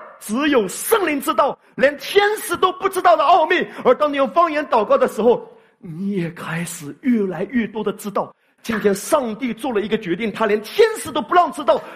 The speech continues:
但当你用方言祷告，他可以让你知道。哇！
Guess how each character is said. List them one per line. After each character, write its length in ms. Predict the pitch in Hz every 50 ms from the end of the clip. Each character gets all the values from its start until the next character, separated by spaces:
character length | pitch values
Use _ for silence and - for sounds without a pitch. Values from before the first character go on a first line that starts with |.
| - -
但 120 | 285 240 -
当 200 | 339 339 339 320
你 80 | 311 277
用 120 | 269 277 - -
方 180 | 392 381 359
言 140 | 339 330 294 262
祷 160 | - 285 226
告， 160 | 208 285 277 - -
他 120 | - 240
可 100 | - 214
以 40 | 220
让 160 | 247 339 339
你 80 | 247 226
知 120 | - - -
道。 100 | 262 214 - - - - _ _ _ _ - - - - - - - 392
哇！ 300 | 370 349 311 262 220